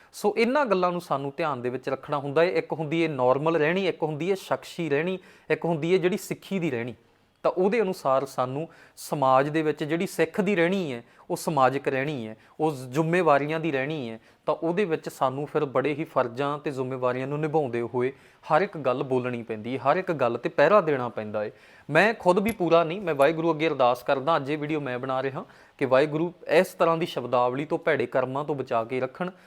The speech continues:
ਤਾਂ ਕਿ ਕਿਸੇ ਨੂੰ ਸਾਡੇ ਕਰਕੇ ਕੋਈ ਗੁਰੂ ਤੋਂ ਦੂਰ ਨਾ ਹੋਵੇ, ਸਾਡੇ ਮਾੜੇ ਕੰਮਾਂ ਕਰਕੇ ਕਿਸੇ ਨੂੰ ਠੇਸ ਨਾ ਪਹੁੰਚੇ, ਸਾਰੇ ਗੁਰੂ ਨਾਲ ਜੁੜੇ ਰਹਿਣ, ਗੁਰੂ ਨਾਲ ਪਿਆਰ ਕਰਨ,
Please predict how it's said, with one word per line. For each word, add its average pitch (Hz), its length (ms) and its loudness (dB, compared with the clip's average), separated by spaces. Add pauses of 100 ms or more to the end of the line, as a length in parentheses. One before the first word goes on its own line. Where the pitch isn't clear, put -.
(180)
ਤਾਂ 147 160 4
ਕਿ 151 100 -4
ਕਿਸੇ 165 280 2
ਨੂੰ 208 120 2
ਸਾਡੇ 147 420 4
ਕਰਕੇ 143 400 0 (320)
ਕੋਈ 156 100 0
ਗੁਰੂ 143 260 0
ਤੋਂ 147 160 0
ਦੂਰ 127 260 -2
ਨਾ 139 160 -2
ਹੋਵੇ, 143 300 -4 (240)
ਸਾਡੇ 143 380 4
ਮਾੜੇ 139 300 2
ਕੰਮਾਂ 135 300 -2
ਕਰਕੇ 135 320 -2
ਕਿਸੇ 139 240 -4
ਨੂੰ 135 160 -4
ਠੇਸ 123 340 -4
ਨਾ 127 120 -4
ਪਹੁੰਚੇ, 147 380 -6 (260)
ਸਾਰੇ 135 280 2
ਗੁਰੂ 127 240 -2
ਨਾਲ 131 180 0
ਜੁੜੇ 127 320 -2
ਰਹਿਣ, 147 200 -2
ਗੁਰੂ 123 220 -2
ਨਾਲ 131 160 -2
ਪਿਆਰ 123 360 0
ਕਰਨ, 139 340 -4